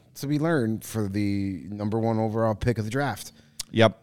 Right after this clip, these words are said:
Speaker 1: Uh, don't put yourself in vulnerable positions 'cause most times you're gonna wake up, you're gonna have to go to the locker room <laughs> afterwards 'cause your jaw's been rearranged.
Speaker 2: All right, Mario is standing by, so we wanna tell you about our friends at DraftKings Sportsbook. Hockey fans, light the lamp this winter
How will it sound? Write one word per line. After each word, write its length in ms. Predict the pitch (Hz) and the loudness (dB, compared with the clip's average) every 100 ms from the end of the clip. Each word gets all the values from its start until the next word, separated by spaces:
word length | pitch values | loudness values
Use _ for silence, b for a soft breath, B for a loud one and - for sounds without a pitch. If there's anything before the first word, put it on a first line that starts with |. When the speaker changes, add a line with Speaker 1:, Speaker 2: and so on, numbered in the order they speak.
| - | -4
Speaker 1:
Uh, 200 | 90 90 | -2 0
don't 200 | 107 107 | 0 0
put 160 | 127 | 0
yourself 360 | 131 - 131 123 | 2 2 2 2
in 80 | 117 | -2
vulnerable 400 | 127 127 123 113 | 0 0 -2 -4
positions 440 | 113 127 117 101 | -2 -2 0 -2
'cause 140 | 104 | -2
most 260 | 98 113 - | -2 0 0
times 360 | 127 131 147 110 | 0 2 2 0
you're 80 | 107 | 0
gonna 200 | 110 101 | 2 4
wake 260 | 110 104 | 2 2
up, 160 | 117 92 | 2 2
you're 100 | 104 | 2
gonna 120 | 107 | 2
have 120 | 113 | 0
to 80 | - | -2
go 100 | 110 | 0
to 60 | 110 | 0
the 80 | |
locker 320 | 113 123 113 98 | 2 2 0 -4
room 180 | 95 | -4
<laughs> 0 | |
afterwards 760 | 95 - - 160 - 123 - - B B B B | -2 -4 -4 -2 0 -2 -2 -6 B B B B
'cause 180 | 123 107 | -2 0
your 80 | 107 | 0
jaw's 400 | 101 117 110 104 | 2 2 2 0
been 180 | 101 | -2
rearranged. 680 | 98 90 92 90 87 - - _ _ | -2 -2 -2 -4 -6 -10 -16 _ _
Speaker 2:
All 60 | 104 | 8
right, 100 | 104 | 10
Mario 420 | 107 135 147 147 | 12 12 12 12
is 80 | 131 | 10
standing 360 | - 139 131 117 | 10 10 10 10
by, 320 | 123 120 120 | 12 12 10
so 260 | - 123 | 8 8
we 80 | 113 | 10
wanna 260 | 117 127 110 | 8 8 8
tell 240 | - 139 | 8 8
you 260 | 139 117 113 | 10 10 8
about 300 | 95 110 104 | 8 8 8
our 160 | 104 101 | 6 4
friends 480 | - 117 110 98 | 6 6 8 6
at 200 | - 104 | 4 2
DraftKings 800 | 87 110 113 - 113 101 98 - - b b b | 6 8 8 6 4 6 4 2 -6 b b b
Sportsbook. 520 | - - 120 - 101 | -2 6 6 6 2
Hockey 280 | 110 135 123 | 6 6 6
fans, 440 | 110 113 104 92 104 | 4 6 6 4 8
light 220 | 131 151 | 8 10
the 100 | 127 | 8
lamp 260 | 127 135 127 | 8 8 6
this 180 | 123 | 4
winter 300 | 127 127 131 | 6 6 6